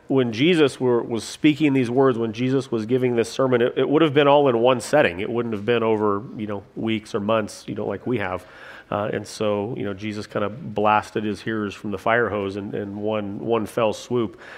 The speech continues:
We've had the privilege of, uh, going through this over, uh,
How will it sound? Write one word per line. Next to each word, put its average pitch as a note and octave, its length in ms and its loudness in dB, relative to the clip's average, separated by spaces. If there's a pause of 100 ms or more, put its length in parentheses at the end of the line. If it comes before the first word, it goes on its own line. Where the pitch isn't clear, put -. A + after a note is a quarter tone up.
(140)
We've A#2 140 0
had B2 320 4
the A#2+ 60 -6
privilege C3+ 440 4
of, A2 220 2 (320)
uh, A#2 200 2
going C#3+ 280 4
through D#3 200 4
this D3 180 4
over, C#3 360 6
uh, A#2 340 6